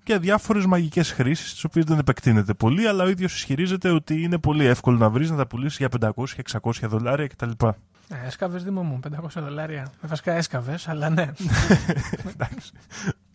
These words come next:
Speaker 1: Ας μην τα βγάλουμε όλα στη φόρα, έτσι, για τις οικονομικές μας ανάγκες. Ε,
Speaker 2: Ναι.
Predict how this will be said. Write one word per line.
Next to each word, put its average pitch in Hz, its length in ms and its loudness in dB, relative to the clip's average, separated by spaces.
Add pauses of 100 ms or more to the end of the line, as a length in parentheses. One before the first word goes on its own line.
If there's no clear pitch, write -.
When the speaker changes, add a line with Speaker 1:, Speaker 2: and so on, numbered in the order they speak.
(240)
Speaker 1:
Ας 131 180 4
μην 143 140 -2
τα 131 100 6
βγάλουμε 110 360 2
όλα 110 140 0
στη - 160 -14
φόρα, 110 320 2
έτσι, 170 220 -4
για 110 120 -2
τις - 100 -14
οικονομικές 110 580 0
μας 104 180 -4
ανάγκες. 185 560 -6 (520)
Ε, 139 500 -2
Speaker 2:
Ναι. 139 140 -10